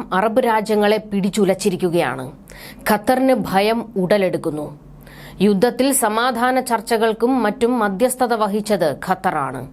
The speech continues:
ഹമാസിന്റെ എല്ലാ ആവശ്യങ്ങളും ഇസ്രയേലിന് മുന്നിൽ എത്തിച്ചതും വെടിനിർത്തലിനു വേണ്ടി ഇടപെട്ടതും ഖത്തറാണ്.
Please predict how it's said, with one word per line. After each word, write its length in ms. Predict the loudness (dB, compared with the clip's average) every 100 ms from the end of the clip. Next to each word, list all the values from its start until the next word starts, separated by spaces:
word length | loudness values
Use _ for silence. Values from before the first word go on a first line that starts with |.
| -20 -20 -18 -18 -6
ഹമാസിന്റെ 520 | 0 2 2 2 2
എല്ലാ 340 | 2 2 2 0 0
ആവശ്യങ്ങളും 840 | 2 2 0 0 2 4 2 0
ഇസ്രയേലിന് 560 | -4 0 2 2 2 0
മുന്നിൽ 360 | 0 0 2
എത്തിച്ചതും 640 | 0 0 0 2 2 0 -2 -8 2
വെടിനിർത്തലിനു 720 | 2 4 2 2 2 2 4
വേണ്ടി 320 | 4 2 2
ഇടപെട്ടതും 680 | 2 2 0 0 0 -2 -2 -2
ഖത്തറാണ്. 580 | -2 -2 -2 -4 -10